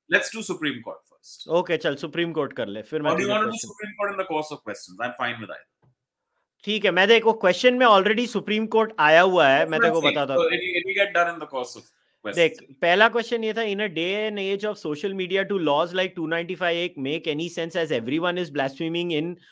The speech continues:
Speaker 2: on some other platform, the government can't monitor all तो ये तो पहला क्वेश्चन था। ये, I think this is an open and shut case। There is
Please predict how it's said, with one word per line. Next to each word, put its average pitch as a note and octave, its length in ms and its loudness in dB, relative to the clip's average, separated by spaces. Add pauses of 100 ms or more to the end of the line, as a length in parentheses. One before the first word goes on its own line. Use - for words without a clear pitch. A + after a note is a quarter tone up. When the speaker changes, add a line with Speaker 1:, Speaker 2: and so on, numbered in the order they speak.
(220)
Speaker 2:
on E3 360 -2 (120)
some D#3+ 280 -2
other E3+ 260 2
platform, C#3+ 600 -2
the D3+ 100 -2
government E3 520 0
can't E3+ 320 2
monitor D#3 640 0
all C#3+ 460 4 (520)
तो E3 40 -2
ये D#3 280 0
तो G3+ 60 0 (100)
पहला E3 280 4
क्वेश्चन B2+ 360 -6
था। A2+ 120 -4 (360)
ये, G3+ 260 2
I G3 140 2
think G#3+ 240 -4
this G#3 100 -4
is G#3 120 -4
an G#3+ 160 2 (120)
open G3+ 200 -2
and G3+ 180 -2
shut F#3 220 -2
case। F#3+ 240 -4
There F3 120 0
is F3+ 120 0